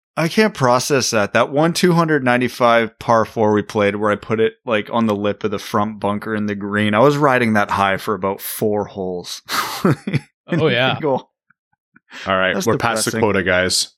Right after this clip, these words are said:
Speaker 3: because I'm the one who's gonna read the hate messages, and then you won't care, and then I get sad about it. So,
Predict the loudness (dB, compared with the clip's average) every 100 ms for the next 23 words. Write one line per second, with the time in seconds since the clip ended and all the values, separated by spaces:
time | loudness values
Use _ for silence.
0 | -6 -2 0 2 2 2 4 4 2 2
1 | 2 2 2 2 2 2 0 -4 -4 -4
2 | -4 -4 -6 -2 2 4 2 0 0 2
3 | 2 0 0 -2 -2 -2 0 0 0 -4
4 | -4 -2 0 0 -4